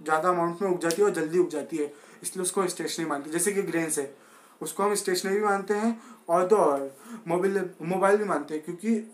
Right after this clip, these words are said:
क्यों मानते हैं उसको ऐसा, क्योंकि वो हमेशा कभी कभार ज़्यादा भी हो जाती है और कभी कभार कम भी हो जाती है। डियर। अब डियर हमेशा अगर हम उसको खा लेंगे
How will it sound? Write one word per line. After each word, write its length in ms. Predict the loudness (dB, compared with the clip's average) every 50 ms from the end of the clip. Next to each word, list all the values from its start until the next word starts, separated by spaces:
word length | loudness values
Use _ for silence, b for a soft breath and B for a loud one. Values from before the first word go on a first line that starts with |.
| -14 -4 0
क्यों 120 | 2 4
मानते 260 | 4 4 2 -2 -4
हैं 60 | -6 -6
उसको 280 | -6 -6 -6 -6 -4
ऐसा, 260 | -4 -4 -2 -2 -2 -2 -2 B B -18 -16 B
क्योंकि 220 | -14 -12 -10 -8 -8
वो 200 | -4 -2 -2 0
हमेशा 320 | 0 -2 -2 -2 -4 -2
कभी 220 | 0 0 2 2
कभार 280 | 2 2 0 0 0 -2 0
ज़्यादा 260 | 2 2 2 2 0
भी 100 | -2 -2
हो 60 | -2
जाती 200 | -4 -2 -2 -2
है 60 | -2
और 100 | -2 -2
कभी 100 | -4 -2
कभार 220 | -2 0 0 0 0
कम 140 | -2 -4 -4
भी 100 | -4 -4
हो 60 | -4
जाती 320 | -4 -6 -6 -6 -6 -6
है। 100 | -6 -6 B B B B B B B -6
डियर। 320 | -2 0 0 0 0 -2 -8 -16 _ _ _ _ -8
अब 120 | -8 -8 -4
डियर 160 | -4 -2 -2
हमेशा 380 | -2 -2 -2 -4 -4 -2 0 0 0 0 -2 -6 -6 -4
अगर 160 | -2 0 0
हम 120 | 0 0
उसको 200 | -2 -2 -2 -2
खा 180 | 0 2 2 2
लेंगे 280 | 2 2 0 -2 -4